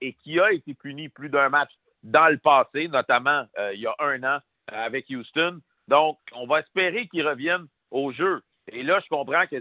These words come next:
c'est le dernier match de cette séquence. Ensuite de ça, on va avoir une semaine de congé. Mais tabarouette de tabarouette, faut, faut changer de, faut changer l'optique, là, parce que ça, ça pourra pas fonctionner sur le long terme comme ça, là.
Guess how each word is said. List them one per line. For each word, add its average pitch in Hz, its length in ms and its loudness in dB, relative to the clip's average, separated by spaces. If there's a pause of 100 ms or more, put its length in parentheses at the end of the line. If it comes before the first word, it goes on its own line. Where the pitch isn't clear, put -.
c'est 139 80 -6
le 127 80 -8
dernier 156 460 0
match 165 280 2
de 120 200 -4
cette 135 140 -8 (300)
séquence. 170 540 0 (380)
Ensuite 120 280 -4
de 135 100 -4
ça, 170 100 -8
on 160 80 -2
va 135 100 4
avoir 143 220 2
une 127 140 -10
semaine 151 260 -8
de 131 80 0
congé. 127 560 -4 (580)
Mais 101 140 -8
tabarouette 127 480 2
de 120 80 0
tabarouette, 117 500 0
faut, 117 140 -10
faut 123 180 -12
changer 139 380 -4
de, 120 420 -2
faut 143 100 -8
changer 139 340 -4
l'optique, 151 460 -6
là, 127 200 -4
parce - 240 -12
que 101 380 -6 (720)
ça, 113 180 -8
ça 123 100 0
pourra 156 280 2
pas 185 160 0
fonctionner 135 500 -8
sur 120 140 -6
le 117 120 0
long 110 200 -6
terme 117 220 -6
comme 90 200 -10
ça, 107 100 -8
là. 87 160 -6